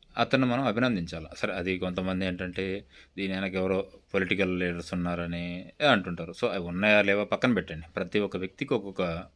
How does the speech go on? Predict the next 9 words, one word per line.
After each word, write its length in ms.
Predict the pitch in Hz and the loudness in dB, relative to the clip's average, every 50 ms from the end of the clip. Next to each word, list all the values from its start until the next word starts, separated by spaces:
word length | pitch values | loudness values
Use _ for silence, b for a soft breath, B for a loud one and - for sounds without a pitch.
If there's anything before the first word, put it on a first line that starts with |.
| _ _ _ - | _ _ _ -2
మోడల్ 300 | 101 104 113 117 113 98 | 2 2 4 4 4 2
ఉంటారు. 220 | 82 80 80 80 - - | 0 -2 -6 -8 -4 -4
For 160 | 87 85 80 | -4 -4 -2
example, 400 | 80 82 82 80 80 80 90 92 - - | -4 -6 -6 -6 -6 -6 -8 -10 -6 -2
ఆంధ్రలోకి 500 | 104 107 110 110 110 104 95 87 80 82 | 0 2 2 4 2 2 0 -2 -4 -6
వద్దాం. 200 | 78 73 80 - - _ _ B B B B B B B B B B B B B _ _ _ _ _ _ _ _ _ _ _ _ _ | -10 -12 -14 -20 -20 _ _ B B B B B B B B B B B B B _ _ _ _ _ _ _ _ _ _ _ _ _
కొంతమందికి 640 | - 120 113 117 113 117 117 117 120 117 123 107 107 | -2 2 4 4 4 6 6 4 4 2 2 2 2
చంద్రబాబు 380 | 104 104 107 107 110 104 98 98 | 2 4 4 4 4 4 4 4
అంటే 320 | 92 90 92 120 139 185 | 2 0 0 -2 -4 -4